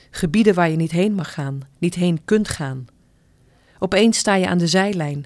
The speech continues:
te kijken naar een race waarvan je dacht dat je er onderdeel van was. Maar dat is niet zo. Je moedigt aan.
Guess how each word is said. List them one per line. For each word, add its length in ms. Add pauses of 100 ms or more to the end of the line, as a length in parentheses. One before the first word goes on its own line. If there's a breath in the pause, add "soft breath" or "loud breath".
(120)
te 180
kijken 360
naar 120
een 140
race 420
waarvan 300
je 120
dacht 360
dat 180
je 60
er 120
onderdeel 460
van 160
was. 400 (880 soft breath)
Maar 100
dat 140
is 100
niet 160
zo. 260 (640 soft breath)
Je 120
moedigt 300
aan. 280